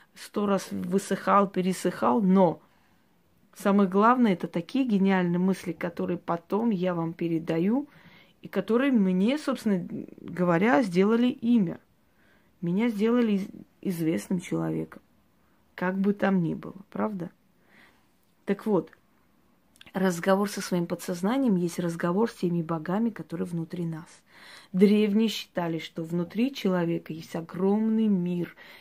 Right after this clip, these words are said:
Этот мир называется иллюзион. То есть мир мечтаний, фантазий, внутренний подсознательный мир.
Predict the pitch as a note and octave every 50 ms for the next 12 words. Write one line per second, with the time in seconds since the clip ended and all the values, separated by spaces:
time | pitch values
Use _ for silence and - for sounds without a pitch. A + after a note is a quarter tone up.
0 | - _ F#3+ - G3 F#3 - F3+ F#3 G#3 A#3 B3 B3 A#3 G3+ F3 E3+ F#3 E3+ F3
1 | F#3 G3 G3+ G3 - - - - - _ - F#3+ F#3 F3+ F#3+ F#3 F3 E3+ F3 E3+
2 | E3 E3 E3 E3+ E3 D#3 D#3+ - _ _ _ _ _ _ _ _ _ _ _ _
3 | _ _ - - F3 E3+ E3 - - F3+ F3 E3+ F3 F#3 F#3+ G3+ A3 A#3 A3 G3+
4 | F#3 F3 E3+ E3+ - - - - F3+ F3 F3+ F#3 F#3 F#3 F3 F3 E3+ - - F3
5 | F3 E3+ - _ E3+ F3 F3 F3 E3+ E3 E3+ E3+ E3 E3 - - - - _ _
6 | _ _ - F3 F#3 G3+ A3 A#3 A#3 - G#3 F3+ E3+ E3 E3 E3 - - D#3 -
7 | - E3 D#3+ D#3+ E3 F3 F#3 G3+ G3+ - G#3+ G#3+ G#3 G#3 G3+ F#3 E3+ E3 D#3+ -
8 | -